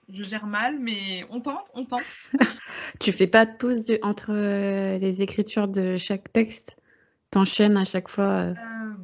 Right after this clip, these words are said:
Speaker 1: ben si, en vrai, tu vois, Hortensia, je l'ai laissé, euh, dans mes tiroirs pendant quasiment un an. Je l'ai ressorti parce que, euh,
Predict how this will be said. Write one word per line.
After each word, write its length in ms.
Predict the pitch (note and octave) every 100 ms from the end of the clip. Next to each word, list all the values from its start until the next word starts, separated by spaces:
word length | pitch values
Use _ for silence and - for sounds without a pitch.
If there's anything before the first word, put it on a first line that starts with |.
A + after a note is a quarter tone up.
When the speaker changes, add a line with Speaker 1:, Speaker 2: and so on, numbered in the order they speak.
| E3+
Speaker 1:
ben 240 | F3 F3+
si, 260 | F3+ - B3
en 100 | G#3
vrai, 160 | F3+ G#3+
tu 100 | -
vois, 160 | G3+
Hortensia, 480 | F#3 - F#3 - A3
je 120 | G#3+ F#3+
l'ai 100 | F3
laissé, 460 | E3+ F3 - G#3 G3
euh, 340 | F3 E3 D#3 F3 _ _ _ _ _
dans 80 | F#3+
mes 140 | F#3
tiroirs 340 | F3+ F#3+ F#3+ G3
pendant 180 | F#3 F3+
quasiment 380 | F#3 F3 F3+ -
un 120 | E3+
an. 120 | E3+ - -
Je 80 | F#3+
l'ai 100 | F#3
ressorti 440 | F#3 F3+ _ A3
parce 200 | G3 E3
que, 160 | _ F#3+
euh, 200 | F3